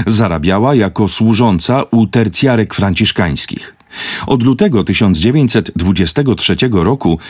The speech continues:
pomagała w prowadzeniu domu Marcjanny Sadowskiej,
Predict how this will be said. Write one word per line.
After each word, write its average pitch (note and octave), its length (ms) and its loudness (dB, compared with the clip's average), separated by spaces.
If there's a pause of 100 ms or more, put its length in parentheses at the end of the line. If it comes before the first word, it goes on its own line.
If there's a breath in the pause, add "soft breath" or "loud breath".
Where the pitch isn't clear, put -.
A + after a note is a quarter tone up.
(160 loud breath)
pomagała B2 480 2
w D#3 80 -4
prowadzeniu A2+ 540 2
domu A#2 420 2
Marcjanny F#2 680 2
Sadowskiej, F2+ 680 -2